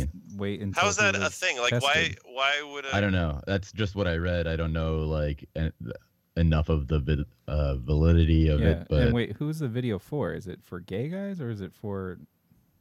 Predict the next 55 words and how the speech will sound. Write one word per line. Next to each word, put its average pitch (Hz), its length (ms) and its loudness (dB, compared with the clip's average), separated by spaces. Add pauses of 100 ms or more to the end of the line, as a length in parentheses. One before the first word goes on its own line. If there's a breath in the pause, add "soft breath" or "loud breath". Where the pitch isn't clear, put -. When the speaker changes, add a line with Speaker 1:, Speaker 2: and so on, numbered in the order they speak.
(280)
Speaker 1:
It - 220 -6
could - 140 -4
have 339 100 2
been 339 120 2
a 320 80 6
chick. 220 260 2
I 233 60 4
don't 269 120 6
know 220 120 6
if - 80 0
it 170 40 6
was 147 100 6
a 139 60 4
chick - 260 0
or 143 80 4
a 127 80 4
dude. 123 280 2
I 160 100 4
don't 165 160 2
know. 151 220 4
I 151 60 6
just 139 200 0
saw 147 400 4
there 135 300 4
were 135 260 4 (180)
somebody 113 360 4
who 107 360 4
does 95 460 4
gay 101 240 4
films. 85 540 0 (560)
Speaker 3:
They 151 200 -6
Speaker 1:
So - 120 0
Speaker 3:
can't - 160 4 (320)
be 131 120 -6
a 107 60 -4
thing. 104 380 -4
Like, 101 160 -12
they 123 100 -4
can't 139 280 -6
just, - 340 -8 (460)
uh, 127 80 -6
Speaker 1:
I 98 120 0
don't 110 120 4
know, 113 100 6
Speaker 3:
porn 98 140 6
Speaker 1:
man. 90 200 4
Speaker 3:
is - 240 -10
regulated 120 460 -10
across 123 360 -2
the 107 80 -16
board, 143 280 -4
I, 90 40 -4 (200)
I, - 20 -8
I 92 40 -12 (200)
Speaker 2:
Yeah, 95 40 -14